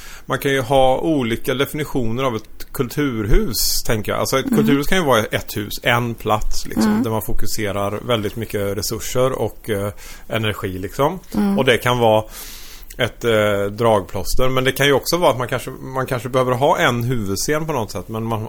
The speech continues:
Speaker 1: man också har liksom, ja, offentliga eller privata, det kanske både och, scener runt om i kommunen, små ställen som, som gör det liksom lite mer levande.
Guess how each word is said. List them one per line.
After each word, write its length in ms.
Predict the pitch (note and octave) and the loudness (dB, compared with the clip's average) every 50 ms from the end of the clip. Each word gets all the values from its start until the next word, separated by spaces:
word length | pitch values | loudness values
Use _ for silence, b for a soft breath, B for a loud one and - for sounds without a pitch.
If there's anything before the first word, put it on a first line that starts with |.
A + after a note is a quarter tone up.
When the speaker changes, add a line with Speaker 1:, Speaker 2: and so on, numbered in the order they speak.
| - - | -10 -10
Speaker 1:
man 280 | C3 B2 B2 A#2+ A#2+ | -6 -4 -2 -2 -2
också 400 | - A#2+ - - - - - D3 | -4 -6 -8 -6 -6 -2 -2 0
har 260 | D3 D#3 C3+ A2 G#2 | 2 4 4 4 4
liksom, 480 | G#2 G#2 G2+ - - A#2 G#2+ G#2 A2 G2+ - B B B B B B B B B B B B B B B B B - - - - - - - - - - - - E2+ D#2+ - - - - - E2+ E3 | 2 0 -4 -4 -2 -2 -2 -2 -4 -6 -10 B B B B B B B B B B B B B B B B B -20 -20 -20 -20 -20 -20 -20 -18 -12 -10 -8 -8 -8 -10 -10 -14 -14 -12 -8 -4 0
ja, 100 | E3 D#3 C3 A#2+ A#2 - | 2 2 2 2 -2 -2
offentliga 600 | D#3+ C#3+ - - D3+ B2 A2 G#2+ G2+ - D3 D#3+ | -2 -2 2 4 4 4 4 2 0 0 2 2
eller 100 | F#3 G3 | 2 2
privata, 600 | F#3 - G3 F#3+ F3+ F3 D3 B2 A#2+ - - C#3 | 2 2 0 2 4 4 4 4 2 2 0 -2
det 80 | C3+ C3 | -2 -2
kanske 240 | C3 B2+ A2+ C3+ C#3 | -4 -2 -2 -4 -4
både 260 | D3 E3 D3+ C3 C3+ | -2 -2 0 2 2
och, 160 | D3+ - - - | 0 0 0 0
scener 560 | - - - E3+ D3+ B2+ A2 A2+ A2+ A2 A2 | 0 2 2 2 2 2 2 2 2 2 2
runt 580 | A#2 A#2 A2+ A#2 C3+ D#3+ E3+ F#3 F#3+ E3+ - - | 0 0 0 0 0 2 2 0 -4 -4 -2 -2
om 320 | C3 A#2 A2+ A2 A2 A2+ | 0 0 0 -2 -4 -6
i 220 | - B2+ A#2+ G2+ F#2+ | -6 -6 -6 -6 -6
kommunen, 520 | - - A2 G#2 G2+ F#2+ F#2+ F#2+ G2 G2+ | -6 -6 -6 -4 -4 -4 -4 -6 -6 -6
små 300 | - - - A2+ G#2+ G2+ | -6 -6 -2 0 0 0
ställen 300 | - - A#2+ A2 G#2 G2 | 0 0 -2 -2 0 -2
som, 220 | - A#2+ A2+ A#2 - - | -2 -4 -4 -4 -4 -4
som 240 | - - B2 A#2+ B2 | -4 -2 -2 0 2
gör 160 | A#2+ A2+ A2 | 2 2 2
det 80 | A2 | 2
liksom 300 | A2 A2 - - A#2+ A#2 | 0 0 -2 -2 -2 -4
lite 160 | A#2 A2 - A#2+ | -2 -2 -2 -2
mer 380 | A#2+ A#2+ B2 C3 C#3+ D3 D3 | -2 -2 0 2 4 4 4
levande. 880 | C#3 C#3+ D3+ D#3 C#3 A#2 G#2 G2+ G#2 G#2 G#2 G#2+ G#2+ D3+ F#3 F3 C#3+ B2+ | 4 4 2 2 2 2 2 2 0 -2 -2 -2 -2 0 0 0 -2 -4